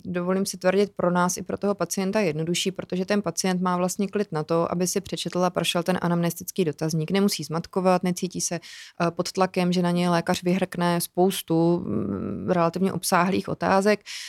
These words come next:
A to samé potom platí pro toho, pro toho lékaře, který si ten strukturovaný anamnestický dotazník, eh, v klidu třeba i opakovaně projde. A ve chvíli, kdy obě dvě strany jsou s tímto seznámeny, mm,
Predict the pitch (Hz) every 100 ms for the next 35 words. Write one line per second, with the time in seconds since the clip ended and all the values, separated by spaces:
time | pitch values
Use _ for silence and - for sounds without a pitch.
0 | - - 190 190 - 196 185 185 196 185
1 | 180 185 185 - - 180 196 196 190 196
2 | 202 170 165 185 185 190 - - 180 196
3 | 185 190 - 170 - 185 175 180 185 180
4 | 180 - - 196 180 180 175 185 - -
5 | - - 175 170 - 190 190 185 202 185
6 | 190 175 185 - 190 196 190 185 175 -
7 | 165 180 214 220 _ _ _ _ _ _
8 | - - - 175 185 - 214 208 208 202
9 | 196 202 208 - 196 196 202 - 214 185
10 | - 185 220 220 214 208 202 196 175 160
11 | 165 156 156 120 64